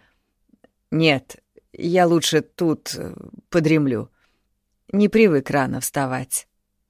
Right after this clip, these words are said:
«А, ну, как знаешь», не стал настаивать Анатолий. «Лететь чуть больше двух часов, можно и подремать. Там внизу,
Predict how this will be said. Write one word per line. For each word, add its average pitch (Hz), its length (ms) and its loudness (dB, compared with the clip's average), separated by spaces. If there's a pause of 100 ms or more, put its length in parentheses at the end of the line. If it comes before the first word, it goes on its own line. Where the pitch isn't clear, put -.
(960)
«А, 139 460 -6
ну, 208 340 -2
как 170 240 -4
знаешь», 135 760 -8 (480)
не 156 160 -4
стал 139 240 -4
настаивать 135 580 -4
Анатолий. 135 580 -6 (1200)
«Лететь 180 480 -2
чуть 151 340 -2
больше 147 420 -2
двух 143 280 -6
часов, - 640 -6 (400)
можно 202 400 -4
и 208 80 0
подремать. 190 800 -4 (1040)
Там 175 260 0
внизу, 160 640 -4